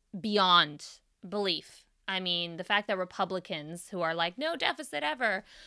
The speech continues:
um, have allowed this i-, is, is unbelievable to me. So he's gonna, you know, people are expecting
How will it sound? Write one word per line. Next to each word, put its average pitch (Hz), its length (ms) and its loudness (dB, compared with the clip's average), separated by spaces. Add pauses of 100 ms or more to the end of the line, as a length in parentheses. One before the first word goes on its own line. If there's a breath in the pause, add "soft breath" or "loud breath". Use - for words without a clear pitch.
(220 loud breath)
um, 190 220 8
have 202 160 4
allowed 180 420 10
this 165 540 -2 (280)
i-, 180 40 2
is, 175 760 0
is 190 240 -2
unbelievable 175 680 -2
to - 100 -12
me. 165 200 -6
So 214 480 8 (280 soft breath)
he's 311 300 -4
gonna, 302 380 6 (180)
you 233 140 2
know, 233 100 2
people 302 240 -4
are 285 100 4
expecting 240 600 0